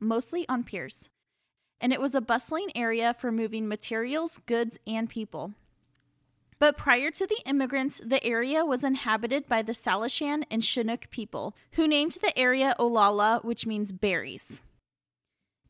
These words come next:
In the late nineteenth and early twentieth centuries, Olalla was served by many steamships and was a vital port for getting goods and people into Washington state. However, that is all gone now.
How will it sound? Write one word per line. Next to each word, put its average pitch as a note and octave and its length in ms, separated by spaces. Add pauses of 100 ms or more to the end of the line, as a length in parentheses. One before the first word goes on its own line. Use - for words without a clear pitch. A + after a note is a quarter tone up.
In C4+ 180
the C#4+ 100
late C#4+ 300
nineteenth D4+ 640
and A#3+ 160
early B3+ 240
twentieth C#4 440
centuries, A3+ 600 (200)
Olalla C4 420
was F4 140
served B3+ 360
by B3+ 140
many A3+ 300
steamships A3+ 720 (180)
and C4 140
was C#4+ 180
a C#4+ 60
vital B3 420
port A#3+ 480
for A#3 140
getting A#3+ 400
goods A3 340
and A#3+ 220
people A3+ 340
into G3+ 240
Washington F#3 560
state. - 320 (760)
However, B3+ 640 (160)
that A#3 200
is F#4 100
all B3+ 200
gone D#3 320
now. - 240